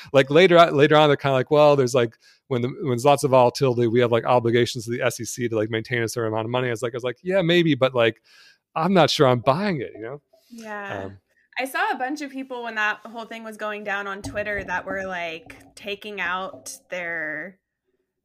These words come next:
Speaker 2: money from Robinhood, and they were posting about not supporting it and everything like that. So it's interesting to see that they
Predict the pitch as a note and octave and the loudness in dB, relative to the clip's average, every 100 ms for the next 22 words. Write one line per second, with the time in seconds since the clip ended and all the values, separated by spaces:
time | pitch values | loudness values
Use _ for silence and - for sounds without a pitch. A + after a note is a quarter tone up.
0 | _ G#3 G3+ F#3+ C4 G3+ G#3+ G3+ F#3+ F#3+ | _ -8 -6 -4 -6 -8 -8 -6 -6 -6
1 | F#3 F#3 D#3 F3+ G3 F#3+ F3+ F#3 G#3 G3 | -12 -12 -12 -12 -10 -8 -8 -8 -12 -12
2 | G3 F#3+ F#3+ F#3 F3+ E3+ - - A3+ A3 | -14 -10 -6 -6 -6 -12 -14 -16 -10 -8
3 | G#3+ G#3+ G3 G3 F#3+ G3+ G3 F#3+ F#3+ F#3+ | -8 -10 -10 -10 -10 -10 -12 -14 -14 -10
4 | F3+ F3 - F#3+ F#3+ - G#3+ A3 G#3 G#3 | -10 -10 -12 -12 -12 -14 -16 -14 -14 -14
5 | G3 F#3+ G3 F#3+ F3+ F3 F3+ F3+ E3+ F3+ | -14 -16 -16 -14 -14 -12 -10 -10 -10 -12